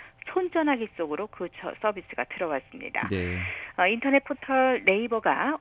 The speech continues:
Speaker 1: 오늘 오후부터 제공하고 있는 날씨 영상은 국립환경과학원의 한반도 대기질 예측 모델과, 어, 기상 전문 업체 웨더뉴스 데이터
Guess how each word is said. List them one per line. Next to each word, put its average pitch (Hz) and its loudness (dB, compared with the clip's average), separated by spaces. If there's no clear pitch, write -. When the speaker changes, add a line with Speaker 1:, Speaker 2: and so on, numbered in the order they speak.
Speaker 1:
오늘 233 4
오후부터 220 -2
제공하고 180 -4
있는 165 -4
날씨 180 -2
영상은 160 -4
국립환경과학원의 226 -2
한반도 202 -2
대기질 180 -4
예측 - 0
모델과, 160 -2
어, - -2
기상 262 2
전문 220 -6
업체 - -6
웨더뉴스 180 -4
데이터 143 -6